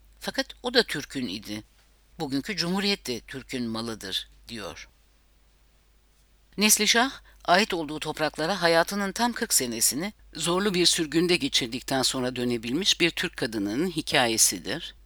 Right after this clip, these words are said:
ve kitapta anlatılanların Sabiha Sultan'ın yukarıda naklettiğim sözleri hatırlanarak değerlendirilmesi lazımdır. Murat Bardakçı, Eylül iki bin on bir, Teşvikiye.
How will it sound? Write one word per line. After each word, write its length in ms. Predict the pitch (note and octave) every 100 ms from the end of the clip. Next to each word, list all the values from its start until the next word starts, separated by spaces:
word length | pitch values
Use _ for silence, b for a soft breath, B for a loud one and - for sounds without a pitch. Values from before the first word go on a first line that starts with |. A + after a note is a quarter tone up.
| - - -
ve 200 | E3+ C3
kitapta 440 | - F#3+ F#3+ -
anlatılanların 880 | F3 C#3+ C3+ C#3+ B2 A#2+ A#2 D#3+ A3+ - - -
Sabiha 400 | - F3 F#3 F#3+
Sultan'ın 540 | - D3 D#3 D#3+ E3
yukarıda 420 | C3 - E3 E3
naklettiğim 500 | D#3+ E3+ C3 - A#2+
sözleri 380 | - C3+ B2 C3
hatırlanarak 680 | C3+ - D#3+ D3 C#3 F#2 -
değerlendirilmesi 920 | G#2 A2+ G#2 G2+ G2+ G2 F#2 G2 G2+
lazımdır. 680 | G2 F#2+ F#2+ F#2 E2+ G2 - - - - - - - - -
Murat 320 | D#3+ E3 -
Bardakçı, 540 | C#3+ B2+ B2+ - A#3 C4
Eylül 320 | E3 D#3+ D3+
iki 240 | A#2 - C#3
bin 80 |
on 280 | B2 B2+ F#2+
bir, 220 | C3 F#3 -
Teşvikiye. 680 | - C#3 - A2+ - F2 D2